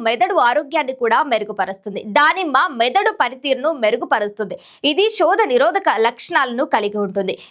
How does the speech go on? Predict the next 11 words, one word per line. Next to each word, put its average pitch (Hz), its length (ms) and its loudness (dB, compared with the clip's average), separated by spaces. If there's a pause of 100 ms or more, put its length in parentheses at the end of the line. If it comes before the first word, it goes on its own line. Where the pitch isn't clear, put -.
(140)
ఇది 381 200 2
మొత్తం 392 340 2 (180)
ఆరోగ్యాన్ని 285 540 0 (100)
మెరుగుపరుస్తుంది. 214 720 -2 (180)
నారింజ 359 360 2 (120)
రసంలో 262 340 0 (120)
విటమిన్ 330 440 -2
సి 320 100 0 (140)
ఉంటుంది. 202 320 -6 (320)
ఇది 403 120 2 (240)
మెదడు 370 300 2